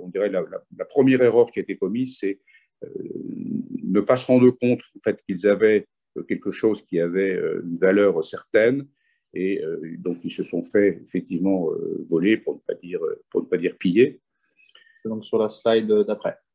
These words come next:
Speaker 1: Voilà, sur la slide d'après. Donc, la, le deuxième point, ça concerne donc, euh, les, la divulgation, c'est-à-dire qu'en France, en Europe et même dans des pays, euh,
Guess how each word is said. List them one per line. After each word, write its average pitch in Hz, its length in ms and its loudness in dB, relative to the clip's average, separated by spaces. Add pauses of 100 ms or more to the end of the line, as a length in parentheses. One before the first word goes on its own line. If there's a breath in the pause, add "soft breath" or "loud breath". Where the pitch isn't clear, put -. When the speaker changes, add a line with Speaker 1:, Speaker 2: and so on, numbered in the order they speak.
Speaker 1:
Voilà, 110 300 4
sur - 160 -2
la 90 60 4
slide 92 240 -2
d'après. 101 440 0 (2000)
Donc, 127 320 2
la, 113 720 2 (160)
le 123 140 -2
deuxième 131 360 -2
point, 143 200 -4
ça - 140 -10
concerne 120 420 -4
donc, 101 300 -6
euh, - 180 -4 (720)
les, 107 280 0
la 104 140 0
divulgation, 117 580 2
c'est-à-dire 113 220 0
qu'en 117 140 -2
France, 131 460 -2
en 104 180 0
Europe 110 500 0
et 92 280 -8
même 92 420 -8
dans 87 160 -20
des 82 200 -20
pays, 90 360 -12
euh, 82 440 -16